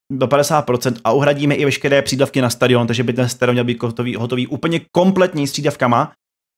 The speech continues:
Takže něco, co jsem absolutně nečekal, že do čtyř let to opravdu zvládneme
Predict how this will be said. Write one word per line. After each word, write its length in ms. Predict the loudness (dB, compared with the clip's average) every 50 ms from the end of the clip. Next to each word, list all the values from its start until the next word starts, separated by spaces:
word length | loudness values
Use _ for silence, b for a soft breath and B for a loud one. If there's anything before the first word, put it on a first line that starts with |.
| 0 2
Takže 280 | 2 2 4 2 2
něco, 220 | 2 0 -2 -4 -6
co 100 | -6 -4
jsem 140 | -2 0
absolutně 280 | -2 -2 -2 -6 -4 -4
nečekal, 520 | -4 -4 -4 -2 0 2 2 2 0 -4 _ _ _ _ _ _ _ -4 -2
že 60 | 0
do 140 | 0 0 0
čtyř 220 | 0 -2 0 2
let 160 | 0 0 0
to 80 | -2 -2
opravdu 840 | 0 0 0 0 2 2 2 2 2 2 0 0 2 2 0 0 -4 -8
zvládneme 840 | -8 -6 -6 -2 2 4 4 4 4 4 4 4 4 4 2 0 -2